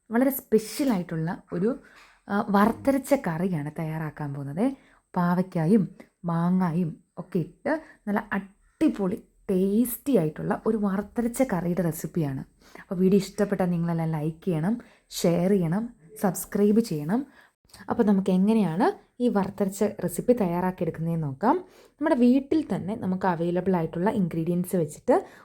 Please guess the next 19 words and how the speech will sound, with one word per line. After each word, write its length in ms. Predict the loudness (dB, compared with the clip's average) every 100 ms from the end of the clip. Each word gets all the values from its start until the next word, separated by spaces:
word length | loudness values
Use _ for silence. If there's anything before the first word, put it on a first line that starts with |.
| -2
ഉച്ചയ്ക്കൊക്കെ 460 | 2 4 4 2
നമുക്ക് 220 | -2 -2 -2
ചോറിൻ്റെ 500 | 0 0 0 0 -2
കൂടെയോ 360 | -2 2 2 2 -6 -16
ഒക്കെ 220 | -2 0
കഴിക്കാൻ 420 | 2 2 2 -2
പറ്റുന്ന 280 | -2 -2 -4
ഒരു 180 | -2 -4
സിമ്പിൾ 480 | -2 0 2 4 4
റെസിപ്പിയാണ്. 680 | 0 -2 -6 -6 -2 -2 -2 -10 _ _ _ -4
ഫസ്റ്റ് 220 | 0 4
നമ്മൾ 200 | 6 6
ഇതിന് 200 | 6 4
ആവശ്യമായിട്ടുള്ള 760 | 2 0 -2 0 0 0 0 2
ഇൻഗ്രീഡിയൻസ് 680 | 2 6 6 6 4 2 -2
കാണിക്കാവേ. 600 | -2 -2 -6 -4 -2 -2 -6 -20 _ -2
ആദ്യം 380 | 2 4 4 2
തന്നെ 200 | 2 0
നമുക്ക് 380 | 0 0 0